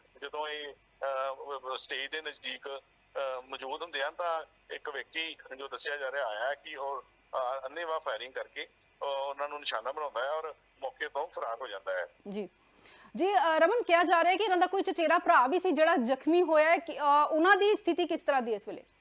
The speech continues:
Speaker 1: ਜੀ, ਇਹਨਾਂ ਦਾ ਚਚੇਰਾ ਭਰਾ ਦੱਸਿਆ ਜਾ ਰਿਹਾ ਜਿਸ ਦਾ ਨਾਮ, ਅਹ, ਜਰਮਨ, ਅਹ, ਦੀਪ ਸਿੰਘ ਦੱਸਿਆ
Speaker 2: ਜੀ।
Speaker 1: ਜਾ ਰਿਹਾ, ਜੋ ਕਿ ਅੰਮ੍ਰਿਤਸਰ ਦੇ ਅਮਨਦੀਪ ਹਸਪਤਾਲ ਵਿੱਚ ਉਹਨਾਂ ਨੂੰ ਇਲਾਜ ਲਈ ਭਰਤੀ ਕਰਾਇਆ ਗਿਆ ਹੈ। ਉਹਨਾਂ
Speaker 2: ਹੂੰ।
Speaker 1: ਦੇ,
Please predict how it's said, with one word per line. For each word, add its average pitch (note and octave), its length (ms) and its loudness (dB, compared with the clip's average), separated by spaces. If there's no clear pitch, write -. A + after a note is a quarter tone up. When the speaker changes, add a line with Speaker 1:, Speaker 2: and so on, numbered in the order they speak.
Speaker 1:
ਜੀ, - 200 -10
ਇਹਨਾਂ F3+ 240 -6
ਦਾ G#3 160 -2
ਚਚੇਰਾ F3 400 -10
ਭਰਾ F#3 220 -4
ਦੱਸਿਆ C3+ 280 -6
ਜਾ C3 140 -6
ਰਿਹਾ C#3 100 -6
ਜਿਸ C#3+ 180 -14
ਦਾ D#3 100 -8
ਨਾਮ, D3 260 -4
ਅਹ, D3 520 -8
ਜਰਮਨ, D#3 540 -10
ਅਹ, D#3 280 -6
ਦੀਪ C#3 140 -10
ਸਿੰਘ D#3+ 220 0
ਦੱਸਿਆ C3 220 -4
Speaker 2:
ਜੀ। A#3+ 100 0
Speaker 1:
ਜਾ A#2+ 120 -2
ਰਿਹਾ, D#3 180 -8
ਜੋ D3+ 160 -12
ਕਿ E3 280 -10
ਅੰਮ੍ਰਿਤਸਰ D3 360 -6
ਦੇ D#3+ 300 -8
ਅਮਨਦੀਪ D3+ 460 -10
ਹਸਪਤਾਲ B2 320 -8
ਵਿੱਚ C#3+ 180 -10
ਉਹਨਾਂ C#3 180 -6
ਨੂੰ C#3+ 100 -10
ਇਲਾਜ A#2+ 240 -6
ਲਈ C3 100 -14
ਭਰਤੀ - 280 -12
ਕਰਾਇਆ G#2+ 300 -8
ਗਿਆ B2 140 -6
ਹੈ। E3+ 80 -6
ਉਹਨਾਂ D#3 220 -8
Speaker 2:
ਹੂੰ। F3 80 -8
Speaker 1:
ਦੇ, D#3+ 220 -8